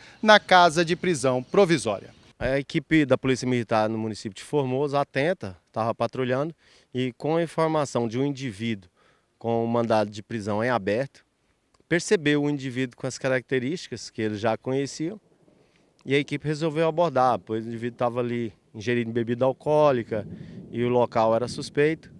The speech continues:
Speaker 2: Então, diante da fundada suspeita da equipe, abordou o indivíduo e no momento da abordagem foi feita a busca pessoal, nada de ilícito até então tinha sido encontrado.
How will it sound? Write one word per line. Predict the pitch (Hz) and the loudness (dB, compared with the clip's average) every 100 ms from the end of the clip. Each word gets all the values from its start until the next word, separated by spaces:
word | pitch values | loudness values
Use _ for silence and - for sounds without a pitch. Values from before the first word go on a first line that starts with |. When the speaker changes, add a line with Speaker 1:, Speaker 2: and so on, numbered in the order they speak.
| - - - - - | -20 -20 -20 -20 -12
Speaker 2:
Então, | 117 147 | -4 -2
diante | 143 160 165 | 2 2 2
da | 160 165 | 0 0
fundada | - 156 165 170 175 | 0 0 0 0 -4
suspeita | - - 151 147 - 135 - - - - - | -8 -6 0 0 -2 -10 -10 -20 -20 -20 -4
da | 123 127 | 2 2
equipe, | 117 180 196 - - _ _ _ - | 2 -4 -6 -10 -20 _ _ _ -14
abordou | - 147 160 160 | -4 0 2 2
o | |
indivíduo | 160 151 143 160 190 190 170 _ _ _ - | 2 0 -4 -2 -2 -4 -8 _ _ _ -8
e | 139 | -4
no | 170 | 0
momento | 170 165 151 | 0 0 2
da | 160 | 2
abordagem | 156 151 147 135 147 147 - | 4 2 0 2 2 0 -4
foi | 135 | -8
feita | - 131 120 | -2 -2 -2
a | |
busca | 120 127 - | -4 -8 -8
pessoal, | - 131 - 131 139 147 - _ _ - | -10 -10 -4 0 2 0 -4 _ _ -4
nada | 139 143 | -2 -2
de | 135 143 | -4 -4
ilícito | 135 135 - | -4 -6 -10
até | - 139 | -2 0
então | 127 120 120 | 0 -2 -2
tinha | 139 | -8
sido | - 127 | -10 -12
encontrado. | 131 147 123 95 85 | -10 -10 -6 -6 -8